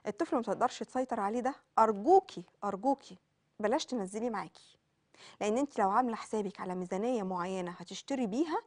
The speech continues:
انت هتشتري أضعافها، وهيعمل لك مشاكل في الهايبر أو في السوبر ماركت اللي انت نازلة تشتري منه.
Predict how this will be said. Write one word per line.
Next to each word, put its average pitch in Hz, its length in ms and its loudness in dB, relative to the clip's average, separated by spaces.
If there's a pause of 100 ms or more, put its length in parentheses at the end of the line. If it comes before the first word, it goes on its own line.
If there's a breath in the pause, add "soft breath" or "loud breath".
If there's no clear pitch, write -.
(320 soft breath)
انت 202 160 -8
هتشتري 269 520 -4
أضعافها، 202 640 4 (400 loud breath)
وهيعمل 202 460 -2
لك 254 160 -2
مشاكل 240 580 -2 (460 soft breath)
في - 80 -8
الهايبر 202 540 -2
أو 160 60 0
في - 100 -12
السوبر 233 360 -8
ماركت 208 400 -8
اللي 185 160 -6
انت 202 160 -8
نازلة 180 280 -6
تشتري - 400 -12
منه. 104 120 -8